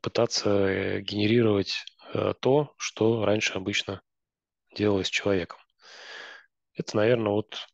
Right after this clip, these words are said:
такой ма-, масс-маркет, кратко, да, куда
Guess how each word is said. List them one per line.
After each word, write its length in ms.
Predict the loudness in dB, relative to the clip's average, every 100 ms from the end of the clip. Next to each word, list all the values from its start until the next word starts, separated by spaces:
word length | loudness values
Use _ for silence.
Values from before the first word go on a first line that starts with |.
| _ _ _ _ _ _ _
такой 300 | -8 -8 -6
ма-, 160 | -4 -2 0
масс-маркет, 720 | -2 2 0 2 -4 -4 -16 _ _ _ _ _ _ _ -8
кратко, 400 | -2 -2 -4 -4
да, 140 | -4
куда 380 | -2 0 0 0